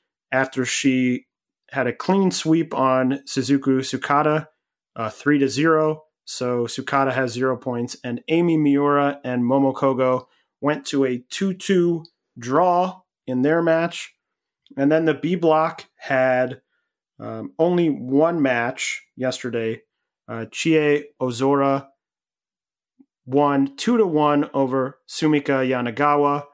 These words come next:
Yappy and Waka Tsukiyama did not have matches on that day, but they will have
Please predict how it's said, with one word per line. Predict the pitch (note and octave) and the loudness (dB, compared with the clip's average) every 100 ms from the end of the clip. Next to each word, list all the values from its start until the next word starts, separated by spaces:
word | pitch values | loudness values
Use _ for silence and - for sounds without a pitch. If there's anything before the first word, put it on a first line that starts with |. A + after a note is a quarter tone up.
| _ - | _ -16
Yappy | A2+ C3+ F3 F3+ C#3 C3+ C3+ C3+ | -4 0 0 2 2 2 -2 -6
and | B2 A#2+ A2 | -6 -4 -2
Waka | C3+ C3+ C3+ B2+ B2+ _ _ | -2 0 -2 -4 -8 _ _
Tsukiyama | - D3 C#3 B2+ B2 B2 B2 A#2 - | -6 -6 -4 -2 -2 -2 -4 -4 0
did | G3+ G3+ | 2 2
not | E3+ D3+ - | 2 0 0
have | D3+ B2+ | -2 0
matches | C3 C3+ C3 C3 B2 | 0 0 0 -2 0
on | B2 | 0
that | B2 A#2 | -2 0
day, | B2 A#2+ | 0 0
but | A#2 - | -2 0
they | C3 | 0
will | B2+ A#2+ | 0 -2
have | B2 A#2+ | -2 -4